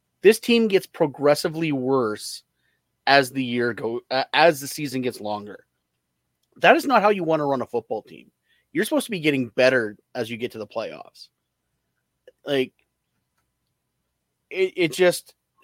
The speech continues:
once the team, once the opponents figure out this team, they're done. And they, they, but basically by the midway point,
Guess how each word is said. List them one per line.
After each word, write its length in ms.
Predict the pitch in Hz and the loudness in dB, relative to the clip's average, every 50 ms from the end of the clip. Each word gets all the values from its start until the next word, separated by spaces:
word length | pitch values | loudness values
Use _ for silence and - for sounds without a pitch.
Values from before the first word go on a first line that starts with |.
| _ _ _ _ | _ _ _ _
once 280 | - 175 185 226 240 - | -2 4 4 4 4 4
the 60 | 247 | 0
team, 420 | 214 220 247 247 208 185 - - - | -4 -2 -2 -2 -2 -4 -12 -20 -20
once 320 | _ - 170 214 262 - | _ -2 0 0 0 0
the 200 | - 262 247 226 - | -4 -6 -4 -4 -6
opponents 400 | 165 147 - 170 180 180 170 - | -6 -2 0 2 2 2 0 -4
figure 380 | - - 156 156 156 165 147 143 | -6 -4 -2 -2 0 2 2 2
out 140 | 143 135 | 2 0
this 200 | 139 151 139 - | -2 -6 -6 -6
team, 480 | - - 139 131 139 180 240 285 285 254 _ _ _ _ _ _ _ _ _ _ _ _ | -8 -8 -4 -4 -2 -2 -2 -4 -6 -8 _ _ _ _ _ _ _ _ _ _ _ _
they're 160 | 139 165 185 | -8 -6 -4
done. 320 | 165 180 214 277 220 - - - | -2 0 -2 -2 -4 -8 -10 -8
And 120 | 127 143 156 | -4 0 2
they, 160 | 170 - 143 | 2 2 2
they, 480 | 147 160 165 165 160 156 - - - _ _ _ _ _ _ _ _ _ _ _ _ _ _ _ _ _ _ _ _ _ - | 2 0 0 0 0 -4 -6 -12 -20 _ _ _ _ _ _ _ _ _ _ _ _ _ _ _ _ _ _ _ _ _ -14
but 140 | 160 135 | -10 -4
basically 320 | 123 165 175 185 - 208 185 | 0 0 0 0 -2 -2 0
by 220 | 160 180 185 180 | 2 4 2 2
the 60 | 170 | 2
midway 360 | 170 175 202 196 180 170 208 247 | 0 2 0 2 2 0 -2 -2
point, 380 | - - 127 120 127 127 - | -2 -4 -6 -4 -6 -6 -10